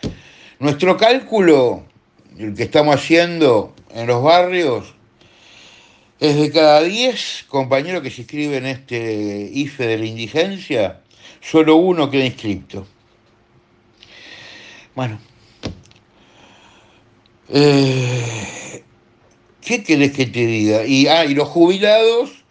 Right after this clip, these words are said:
cada tres meses, tienen que seguir haciendo la fe de vida, un invento, una cosa extraordinaria también. Hoy justamente fui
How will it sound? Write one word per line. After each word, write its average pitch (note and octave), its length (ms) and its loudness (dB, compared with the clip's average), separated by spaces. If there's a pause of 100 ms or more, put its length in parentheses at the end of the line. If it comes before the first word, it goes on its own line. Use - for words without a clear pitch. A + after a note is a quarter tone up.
(320)
cada C3+ 300 2
tres F3 240 -2
meses, G3 520 -6
tienen D#3 280 -6
que D3+ 100 -4
seguir E3 400 -4
haciendo D3 400 -4
la C#3 120 2
fe D#3 180 -2
de D#3+ 160 0
vida, F3+ 520 0 (140)
un B2+ 180 -4
invento, C3+ 460 -4
una A#2+ 180 -2
cosa B2+ 220 -4
extraordinaria C3 640 -4
también. D#3+ 420 -2 (200)
Hoy G3+ 100 2
justamente F3 600 -2
fui D#3+ 320 0